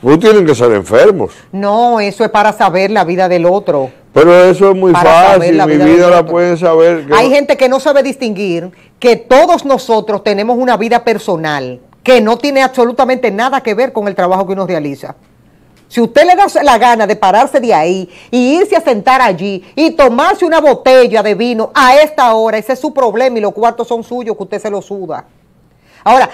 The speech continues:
Speaker 2: lo que debe preocuparle a otra gente es que esos cuartos se han robado. Si esos cuartos se los sudó usted, usted tiene derecho de beberse la, la botella de vino a la hora que usted le dé la gana. Eso es todo.
Speaker 1: Eh,
Speaker 2: Eh, me dicen que
Speaker 1: me
Speaker 2: el merengui-, el merenguito está listo.
Speaker 1: Mira,
Speaker 2: ¿Cuál
Speaker 1: eh,
Speaker 2: es el que
Speaker 1: eh,
Speaker 2: tenemos? Para que el doctor lo anuncie.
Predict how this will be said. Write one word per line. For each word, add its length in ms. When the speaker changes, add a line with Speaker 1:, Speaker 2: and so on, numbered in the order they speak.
Speaker 2:
lo 240
que 100
debe 240
preocuparle 540
a 20
otra 200
gente 480
es 80
que 80
esos 200
cuartos 400
se 80
han 80
robado. 640
Si 180
esos 160
cuartos 400
se 120
los 160
sudó 280
usted, 300
usted 180
tiene 200
derecho 380
de 60
beberse 380
la, 100
la 200
botella 380
de 60
vino 200
a 20
la 140
hora 180
que 60
usted 180
le 100
dé 80
la 140
gana. 440
Eso 220
es 120
todo. 380
Speaker 1:
Eh, 540
Speaker 2:
Eh, 240
me 140
dicen 220
que 140
Speaker 1:
me 100
Speaker 2:
el 120
merengui-, 260
el 140
merenguito 440
está 160
listo. 180
Speaker 1:
Mira, 300
Speaker 2:
¿Cuál 220
Speaker 1:
eh, 40
Speaker 2:
es 60
el 40
que 80
Speaker 1:
eh, 60
Speaker 2:
tenemos? 480
Para 120
que 60
el 60
doctor 240
lo 60
anuncie. 500